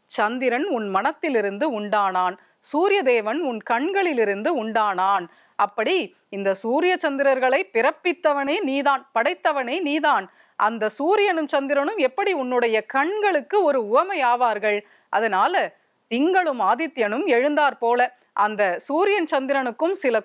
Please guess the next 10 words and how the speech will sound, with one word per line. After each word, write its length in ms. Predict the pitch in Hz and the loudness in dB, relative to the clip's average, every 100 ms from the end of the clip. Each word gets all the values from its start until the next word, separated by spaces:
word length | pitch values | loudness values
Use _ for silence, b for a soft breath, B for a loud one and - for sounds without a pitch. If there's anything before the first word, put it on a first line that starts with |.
| - | 0
குறைகள்லாம் 640 | 302 415 370 277 233 311 | 0 2 0 0 0 -2
உண்டு. 320 | 254 254 254 b b - | -4 0 0 b b -2
ராகு 300 | 208 277 339 311 | 2 2 0 0
கேது 220 | 277 247 240 | 0 2 0
பிடிக்கிறதுனால 760 | 254 269 277 240 226 220 254 | 0 2 2 0 0 0 0
கிரகண 420 | 302 220 262 359 370 | 0 -2 0 0 2
காலம் 420 | 254 233 220 202 | 2 2 -2 -4
உண்டு. 440 | 220 214 208 214 b b | -4 0 0 0 b b
மேலும் 480 | - 226 302 330 208 | -4 0 2 0 0
அவைகளுக்கெல்லாம் 800 | 220 240 254 240 233 240 240 302 | 0 2 2 0 0 0 2 0